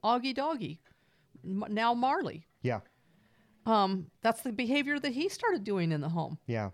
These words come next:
Speaker 1: He's gonna bite somebody who comes in.
Speaker 2: Yeah.
Speaker 1: You know, we have him at the ranch. He would never bite a person.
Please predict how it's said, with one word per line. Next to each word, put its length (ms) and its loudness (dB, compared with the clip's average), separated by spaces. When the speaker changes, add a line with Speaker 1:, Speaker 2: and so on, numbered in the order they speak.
Speaker 1:
He's 180 -6
gonna 180 0
bite 300 4
somebody 280 -2
who 100 -2
comes 320 -4
in. 320 -4
Speaker 2:
Yeah. 200 -2
Speaker 1:
You 60 -6
know, 80 -2
we 100 -2
have 80 -4
him 60 0
at 100 0
the 80 0
ranch. 320 0
He 60 0
would 120 0
never 180 0
bite 240 2
a 40 -2
person. 460 -4